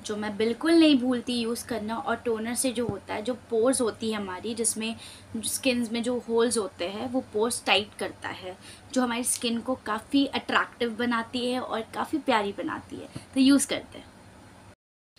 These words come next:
So ये रहा मेरा fourth product। ये भी biotic का है और ये भी काफ़ी reasonable rate में आपको market में मिल जाएगा और आप online भी इसको order कर सकते हो।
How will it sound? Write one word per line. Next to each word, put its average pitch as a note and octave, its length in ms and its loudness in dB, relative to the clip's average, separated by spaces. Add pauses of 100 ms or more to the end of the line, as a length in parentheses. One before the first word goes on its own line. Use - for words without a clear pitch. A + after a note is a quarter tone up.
(140)
So - 100 -8
ये B3 280 0
रहा C#4 280 6
मेरा B3 280 4
fourth A3 380 6
product। A3 540 2
ये B3+ 80 8
भी E4 80 8
biotic C#4+ 540 10
का C4 100 8
है C4+ 260 8
और A#3+ 160 6
ये A#3 140 4
भी A3+ 100 2
काफ़ी A3+ 320 4
reasonable G#3+ 500 4
rate G3+ 240 6
में G#3+ 100 2
आपको F#3+ 200 0
market G3 360 2
में G#3 100 4
मिल A3 220 4
जाएगा C4 340 8
और C4 80 10
आप - 200 8
online A#3 480 8
भी D4+ 120 10
इसको D4+ 240 6
order G3+ 220 4
कर F3 160 -2
सकते - 380 -2
हो। D4 180 4